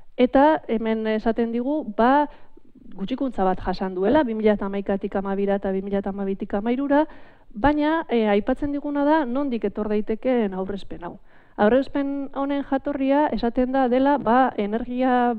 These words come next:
distribuitzeko edo banatzeko sareetan gertatu daitezkeen isuriak ekiditea, eta baita ere, ba, produktuak eta ahalik eta energian kontsumoan, e, bajuenak egitea.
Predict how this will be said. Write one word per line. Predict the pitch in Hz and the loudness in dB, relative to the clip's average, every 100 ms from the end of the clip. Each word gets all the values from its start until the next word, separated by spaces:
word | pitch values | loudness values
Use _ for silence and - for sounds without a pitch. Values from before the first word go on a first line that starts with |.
| 220 | -6
distribuitzeko | - 208 226 - 247 240 254 - 254 | -10 -6 -6 -4 -6 -6 -6 -2 0
edo | |
banatzeko | 196 196 240 254 254 | 0 -2 -2 -4 -6
sareetan | 233 254 254 262 254 294 302 320 - - - | -4 0 4 4 4 4 4 2 -8 -18 -18
gertatu | 208 190 202 226 247 | -2 0 2 0 0
daitezkeen | 240 233 254 277 226 | 0 0 -2 -2 -4
isuriak | 185 - 233 247 220 196 | -6 -8 -2 2 2 2
ekiditea, | 185 226 240 247 285 294 - - - - - - | -4 -2 -2 0 2 2 0 -10 -16 -14 -16 0
eta | 262 269 277 | 2 4 6
baita | 277 277 269 | 4 4 2
ere, | 277 302 | 4 2
ba, | 247 220 247 269 - | 2 2 4 2 -2
produktuak | 196 202 233 - 262 262 | -4 -4 -6 -4 -2 -2
eta | 269 294 294 302 - | -2 2 2 2 -4
ahalik | - 233 247 247 | 0 2 2 2
eta | 247 277 269 220 | 0 2 4 4
energian | - 196 214 - 240 233 | 0 -4 -4 0 0 0
kontsumoan, | 202 196 233 226 240 226 190 180 - - | -6 -10 -8 -4 0 0 -2 -8 -16 -12
e, | 202 185 190 185 | -6 -2 -2 -4
bajuenak | 180 - 196 214 240 | -6 -4 -2 0 -2
egitea. | - 175 175 156 - | -6 -8 -8 -10 -12